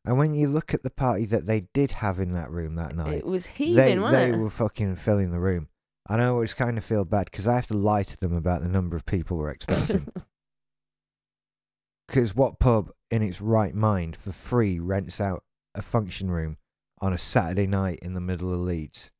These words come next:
Speaker 1: when it's gonna be, like, twenty people?
Speaker 2: Mm.
Speaker 1: None of 'em.
Speaker 2: You can't do it.
Speaker 1: But I always get it 'cause they're not gonna go in and afterwards and go, "Oh, there's not enough of you, fuck off."
Speaker 2: Mm.
Speaker 1: But I was much happier.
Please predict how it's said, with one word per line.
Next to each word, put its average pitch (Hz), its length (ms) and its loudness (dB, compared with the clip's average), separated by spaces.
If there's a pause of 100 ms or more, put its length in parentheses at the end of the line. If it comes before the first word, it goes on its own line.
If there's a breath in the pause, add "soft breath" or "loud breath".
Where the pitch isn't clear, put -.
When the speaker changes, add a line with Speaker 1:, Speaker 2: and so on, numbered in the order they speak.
(680)
Speaker 1:
when 98 180 0
it's 92 160 -6
gonna 98 220 -2
be, 90 100 0
like, 90 240 -2
twenty 80 280 -6
people? 73 400 -10 (240)
Speaker 2:
Mm. 185 260 2
Speaker 1:
None 107 220 0
of 85 120 -4
'em. 76 160 -10 (100)
Speaker 2:
You - 120 -8
can't 220 340 -2
do 196 160 -6
it. 175 240 -6
Speaker 1:
But 196 280 2
I - 180 2
always 92 180 0
get 95 180 2
it 80 140 -4
'cause 95 160 -6
they're 113 120 4
not 120 160 0
gonna 110 160 0
go 101 180 0
in 95 140 -2
and 92 200 -6
afterwards 90 480 -8
and 92 120 -6
go, 90 100 -2
"Oh, 95 160 -2
there's 95 160 -2
not 98 160 -2
enough 95 220 -2
of 85 80 -8
you, 78 80 -8
fuck - 260 -14
off." - 260 -14 (160)
Speaker 2:
Mm. 170 400 -4 (380)
Speaker 1:
But 95 340 0 (580)
I 104 140 0
was 101 420 -4
much 95 240 -4
happier. 127 400 -6